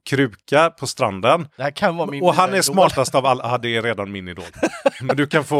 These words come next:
Speaker 1: honom
Speaker 2: Fan,
Speaker 1: också.
Speaker 2: bo i en
Speaker 1: Mm.
Speaker 2: tunna.
Speaker 1: Men då, då hör, då hör, det här är trehundratrettiosex före Kristus.
Speaker 2: Mm.
Speaker 1: Vem är det som håller på att härja då? Jo, det är Alexander den store.
Speaker 2: Mm.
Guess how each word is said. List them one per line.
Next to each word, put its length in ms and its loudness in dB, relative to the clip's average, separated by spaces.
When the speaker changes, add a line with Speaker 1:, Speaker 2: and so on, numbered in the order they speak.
Speaker 1:
honom 160 4
Speaker 2:
Fan, 100 4
Speaker 1:
också. 340 2
Speaker 2:
bo 80 4
i 20 2
en 60 0
Speaker 1:
Mm. 60 -10
Speaker 2:
tunna. 380 -4
Speaker 1:
Men 300 0
då, 340 2
då 280 2
hör, 320 4
då 120 0
hör, 300 4
det 140 0
här 120 4
är 60 0
trehundratrettiosex 800 -4
före 180 -4
Kristus. 560 0
Speaker 2:
Mm. 160 -12
Speaker 1:
Vem 200 4
är 60 6
det 80 0
som 140 -6
håller 120 -2
på 100 -4
att 60 -2
härja 240 0
då? 180 -2
Jo, 140 0
det 120 2
är 60 0
Alexander 520 -6
den 120 -10
store. 560 -2
Speaker 2:
Mm. 180 -14